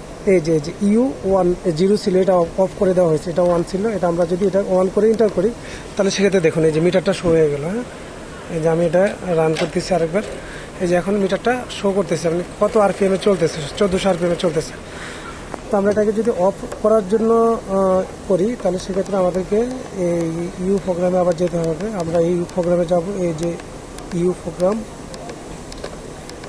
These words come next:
এই যে ইউ, এটাকে আমরা যদি অফ করে দিই, অফ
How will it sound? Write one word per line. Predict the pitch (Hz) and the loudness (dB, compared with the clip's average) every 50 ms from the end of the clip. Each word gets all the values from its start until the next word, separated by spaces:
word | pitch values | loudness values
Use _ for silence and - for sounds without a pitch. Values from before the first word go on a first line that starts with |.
| - - - - - - - - - - | -14 -14 -14 -14 -14 -14 -14 -14 -4 -2
এই | 190 | -2
যে | 175 156 175 | 0 2 2
ইউ, | 180 190 202 - | 2 2 0 0
এটাকে | 190 165 190 185 196 | 0 0 2 2 2
আমরা | 214 185 180 220 254 247 190 | 2 2 2 0 0 0 -2
যদি | 190 185 180 208 - - - - | -4 -4 -4 -6 -8 -8 -2 0
অফ | 190 - - - - | 0 0 0 0 0
করে | 226 202 190 | 0 0 2
দিই, | 160 151 170 202 233 233 233 226 214 - - - - - - - - - - - | 2 2 0 0 0 -2 -6 -8 -10 -12 -14 -16 -16 -16 -16 -16 -16 -10 -6 -4
অফ | 190 | -4